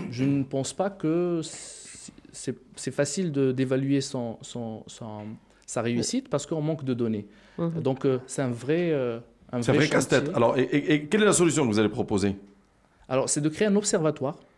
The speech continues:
Speaker 3: Oui.
Speaker 1: un observatoire des, des nouvelles technologies de l'information en se basant sur l'open data. Et là, ça m'amène à la question de, du, du, du combat, euh, d'actualité aujourd'hui, c'est le combat de l'open data,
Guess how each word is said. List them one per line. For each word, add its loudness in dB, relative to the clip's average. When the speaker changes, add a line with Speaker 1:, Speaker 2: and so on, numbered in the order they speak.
Speaker 3:
Oui. 4
Speaker 1:
un 0
observatoire 0
des, 2
des -2
nouvelles 0
technologies -4
de -8
l'information -8
en 2
se -2
basant 2
sur -4
l'open 2
data. 0
Et 0
là, 0
ça -2
m'amène -2
à -2
la -4
question -8
de, 0
du, -4
du, -4
du -6
combat, 2
euh, -4
d'actualité -4
aujourd'hui, -2
c'est -4
le -2
combat -2
de -2
l'open 2
data, -4